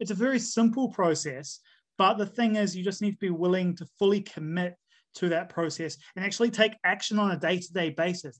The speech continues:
That's the hard thing. That's the thing most people aren't willing to do. They're not willing to commit to, you know,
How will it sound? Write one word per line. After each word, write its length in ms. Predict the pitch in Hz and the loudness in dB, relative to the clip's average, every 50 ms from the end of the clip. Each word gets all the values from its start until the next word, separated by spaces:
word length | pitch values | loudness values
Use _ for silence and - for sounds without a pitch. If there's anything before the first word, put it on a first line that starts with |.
| _ - | _ -2
That's 300 | 196 196 247 262 - - | 0 0 0 0 -4 -6
the 140 | - 220 196 | -4 -4 -4
hard 340 | - - 175 170 160 151 | -2 0 0 0 0 0
thing. 180 | - 139 127 117 - - - - _ - | -4 -10 -14 -14 -16 -20 -20 -20 _ -2
That's 240 | 190 196 247 240 - | 0 0 0 0 0
the 120 | - 233 | -2 -2
thing 220 | 233 226 214 185 180 | -2 -2 -2 0 0
most 220 | 170 165 160 - | 0 0 -2 -4
people 220 | 180 175 143 165 | -6 -6 -4 -2
aren't 180 | 165 160 165 165 | -2 -2 -2 -2
willing 240 | 156 156 160 156 143 | -4 -2 -2 -4 -6
to 100 | 147 143 | -8 -8
do. 240 | 143 156 143 123 117 - _ _ _ _ | -6 -6 -6 -6 -8 -12 _ _ _ _
They're 120 | - 185 185 | -4 -2 0
not 400 | 185 190 202 208 220 233 226 180 | 0 2 4 4 4 2 2 0
willing 380 | 185 190 185 180 180 180 180 - - _ - | 0 2 2 2 0 -2 -4 -6 -12 _ -6
to 100 | - 214 | -4 -4
commit 400 | 202 - 190 185 185 208 240 240 - - | -2 0 0 0 2 0 0 -2 -4 -2
to, 100 | 190 180 | 0 0
you 120 | 175 170 | 0 2
know, 200 | 170 165 165 165 | 4 4 4 4